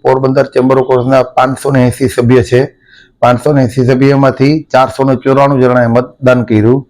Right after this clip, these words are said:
ચારસો ચોરાણુંનું જે મતદાન હતું, એ મતદાન સાંજે છ વાગ્યા પછી મતગણતરી જ્યારે ચાલુ થઈ,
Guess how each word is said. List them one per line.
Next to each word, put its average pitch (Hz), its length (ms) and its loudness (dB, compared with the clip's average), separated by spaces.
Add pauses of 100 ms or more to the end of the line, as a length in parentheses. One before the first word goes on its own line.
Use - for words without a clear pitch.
(540)
ચારસો 170 300 0
ચોરાણુંનું 160 560 0
જે 147 100 2
મતદાન 135 400 0
હતું, 151 460 -2
એ 135 40 2
મતદાન 131 360 0
સાંજે 135 280 -2
છ - 160 -6
વાગ્યા 139 280 2
પછી 127 220 -4
મતગણતરી 131 560 0
જ્યારે 131 220 2
ચાલુ 131 280 0
થઈ, 107 200 -2